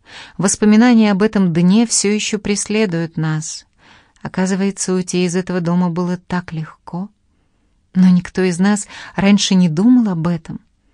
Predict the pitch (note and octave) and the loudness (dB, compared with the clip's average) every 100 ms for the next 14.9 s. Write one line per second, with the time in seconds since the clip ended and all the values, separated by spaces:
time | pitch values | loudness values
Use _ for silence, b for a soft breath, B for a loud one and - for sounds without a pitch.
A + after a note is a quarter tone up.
0 | _ - E3+ E3+ F3 E3 E3 D#3+ E3 - | _ -6 -6 -4 -4 -4 -4 -4 -4 -2
1 | E3+ E3 D#3+ - F#3+ A3 b b b b | -2 -2 -4 -6 -4 -4 b b b b
2 | F3 F#3+ F3+ - E3+ E3 F3 A3+ - _ | -2 0 0 -4 -4 -2 -2 -4 -6 _
3 | - G#3+ G#3 - E3 E3+ F3 F3+ _ F3 | -10 -8 -8 -8 -6 -6 -8 -12 _ -10
4 | - - D#3+ C3+ A#2 - - _ _ _ | -10 -8 -6 -6 -6 -8 -12 _ _ _
5 | _ _ _ _ _ _ F3 - F3+ E3+ | _ _ _ _ _ _ -6 -4 -2 -2
6 | G#3+ - _ _ _ _ _ _ _ _ | -4 -10 _ _ _ _ _ _ _ _
7 | _ _ G3+ A#3 B3+ A#3+ A#3+ A#3+ A3 A3+ | _ _ 2 6 6 6 4 2 0 -2
8 | G#3+ G#3 G#3 G#3 G#3+ G3+ - E3+ D#3 - | -2 -2 -4 -6 -6 -6 -6 -4 -6 -8
9 | - E3+ _ _ _ _ _ - - C4 | -12 -18 _ _ _ _ _ -8 -2 2
10 | C#4 C4 B3 B B B A#3 A#3+ A3 A3 | 4 4 0 B B B 2 2 0 4
11 | C#4+ C#4 C4 B3+ G3 E3 - F3+ - - | 4 4 4 2 0 -2 -6 -6 -6 -8
12 | D#3+ D#3 A3 B3+ B3 - A#3 B B B | -8 -2 2 2 0 -6 -8 B B B
13 | B F#3+ A#3+ C4+ - B3 A3 G#3 G3+ F3+ | B -2 -2 -2 0 2 2 0 -4 -8
14 | G3 - F#3 F#3+ F#3 F#3+ - A3 | -8 -6 -8 -6 -6 -8 -8 -10